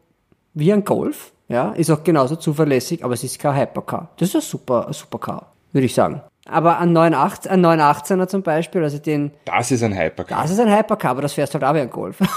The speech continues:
Speaker 1: Das ist halt dieses Porsche-Ding, das lässt sich alles einfach fahren bei denen.
Speaker 2: Übrigens,
Speaker 1: Das ist das Schöne.
Speaker 2: da habe ich ein, ein, ein witziges, äh, Hypercar in dem Fall, der hat sogar im, im Namen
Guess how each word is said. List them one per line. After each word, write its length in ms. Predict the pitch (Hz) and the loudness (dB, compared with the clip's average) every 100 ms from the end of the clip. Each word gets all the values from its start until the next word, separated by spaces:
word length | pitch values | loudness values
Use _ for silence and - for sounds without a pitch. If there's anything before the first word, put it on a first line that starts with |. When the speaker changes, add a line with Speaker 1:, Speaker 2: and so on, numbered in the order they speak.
| - - - - | -8 -6 -2 2
Speaker 1:
Das 180 | 330 277 | 4 2
ist 120 | 233 | 2
halt 140 | 196 190 | 0 0
dieses 260 | 180 180 - | -2 -4 -6
Porsche-Ding, 500 | 165 190 185 143 139 | -6 -6 -8 -8 -8
das 160 | 139 | -4
lässt 220 | 160 131 | 0 0
sich 100 | 185 | 0
alles 120 | 160 160 | 0 0
einfach 280 | 123 160 | 0 -2
fahren 320 | - 143 156 170 | -6 -2 -2 -2
bei 80 | |
denen. 340 | - - 107 143 - - | -8 -12 -10 -12 -16 -6
Speaker 2:
Übrigens, 320 | 123 139 123 - | 2 2 2 -4
Speaker 1:
Das 120 | 175 | -6
ist 80 | - | -6
das 100 | 160 | -6
Schöne. 280 | - 156 139 | -4 -4 0
Speaker 2:
da 100 | 113 | 2
habe 80 | |
ich 80 | 123 | 4
ein, 140 | 127 120 | 4 4
ein, 280 | 117 113 - | 2 0 -2
ein 240 | 101 107 101 | -4 -2 -2
witziges, 460 | 139 123 101 - | -2 0 0 2
äh, 260 | 98 92 - - _ _ _ _ _ - | 4 4 2 -6 _ _ _ _ _ -14
Hypercar 540 | - 113 - - - | -2 -2 -2 -4 -2
in 80 | 92 | -2
dem 160 | 87 95 | 0 -2
Fall, 140 | 107 | 0
der 100 | 95 | 0
hat 120 | 95 | -2
sogar 280 | - 98 95 | -4 0 0
im, 220 | 87 90 | 0 -2
im 160 | - 90 | -4 -4
Namen 380 | 82 92 98 | -4 -2 -2